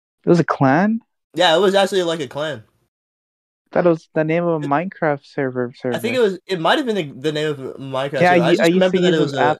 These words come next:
Speaker 1: called Leet to make, um, Minecraft, like, like, uh,
Speaker 2: No, before, before, that was, like, a, like, a, like, a ca-, uh, like, a clan, or, like, a group.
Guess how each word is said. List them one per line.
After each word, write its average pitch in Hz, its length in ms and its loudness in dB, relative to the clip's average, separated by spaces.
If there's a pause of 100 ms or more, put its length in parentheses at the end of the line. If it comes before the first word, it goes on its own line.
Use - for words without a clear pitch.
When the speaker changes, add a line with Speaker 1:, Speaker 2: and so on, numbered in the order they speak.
Speaker 1:
called 151 260 0
Leet 139 240 -4 (160)
to 147 120 -8
make, 139 420 -6 (680)
um, 123 360 -4 (300)
Minecraft, 147 500 -2
like, 127 160 2 (180)
like, 131 220 2 (300)
uh, 117 340 -4 (280)
Speaker 2:
No, 226 160 4
before, 208 500 6
before, 196 360 2
that 196 120 4
was, 208 100 0
like, 190 120 0
a, 147 120 -2
like, 139 200 -6
a, 131 60 -4
like, 123 240 -10
a 120 60 -10
ca-, 139 280 -16
uh, 127 100 -6
like, 127 180 -8
a 120 60 -14
clan, 123 380 -10 (200)
or, 127 200 -8
like, 123 160 -8
a 117 40 -8
group. 117 300 -8